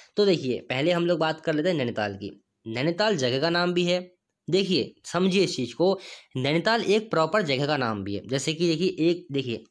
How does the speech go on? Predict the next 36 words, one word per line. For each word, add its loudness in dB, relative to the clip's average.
ऐसे -2
मैं 2
आपको -4
समझाता -4
हूँ, -2
ये 4
है 2
नैनीताल 2
डिस्ट्रिक्ट -4
पूरा, -8
ये 0
है 2
नैनीताल 2
ज़िला। -2
इस 0
नैनीताल 4
ज़िला 4
में 2
यहाँ -2
पर 2
है 2
नैनीताल, 2
हम 0
लोग 0
मान 0
लेते -2
हैं -4
कि 0
ये 2
है 0
हमारा 0
नैनीताल, 2
एक -4
प्रॉपर 2
जगह 0
है। 0